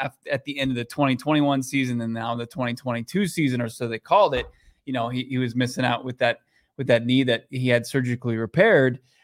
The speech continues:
Like, i-, with all those kind of red flags there, they're not gonna take him at the number nineteen million. And that doesn't change for the, the team that would take him on post June first. Now, it, it helps the Cardinals in a sense as far as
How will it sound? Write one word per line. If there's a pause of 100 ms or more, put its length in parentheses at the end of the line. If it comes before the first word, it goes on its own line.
(140)
Like, (240)
i-, (460)
with
all
those
kind
of
red
flags
there, (640)
they're
not
gonna
take
him
at
the
number
nineteen
million.
And
that
doesn't
change
for
the,
the
team
that
would
take
him
on
post
June
first.
Now,
it,
it (120)
helps
the
Cardinals
in
a
sense
as
far
as